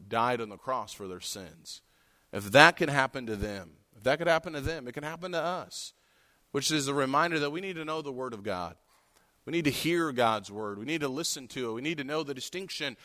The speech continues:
between truth and error. There's only one true gospel. And what a blessing it is for the true gospel. Let me just say this as well. Maybe there's someone here this morning who has not obeyed the gospel.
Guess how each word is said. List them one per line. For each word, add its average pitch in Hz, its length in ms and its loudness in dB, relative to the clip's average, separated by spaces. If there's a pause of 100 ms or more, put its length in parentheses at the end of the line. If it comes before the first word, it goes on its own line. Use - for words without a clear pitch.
(140)
between 135 460 -4
truth 156 560 -4
and 107 340 -6
error. 95 420 -4 (800)
There's 104 180 0
only 117 240 4
one 123 680 -2
true 113 440 -4
gospel. 104 560 2
And 104 80 -8
what 135 100 2
a 127 60 -2
blessing 131 440 0
it 117 120 -2
is 151 340 -2 (280)
for 120 140 0
the 113 80 -2
true 117 220 -6
gospel. 101 480 -4
Let 113 100 -8
me 143 80 -6
just 156 180 -2
say 151 160 0
this 139 200 -4
as 107 160 -10
well. - 320 -8 (480)
Maybe 185 240 -2
there's 160 180 6
someone 160 300 0
here 160 220 0
this 139 200 -8
morning 156 300 -6
who 135 60 -2
has 127 160 -2
not 147 320 2
obeyed 139 340 -2
the 113 80 -4
gospel. 90 560 -6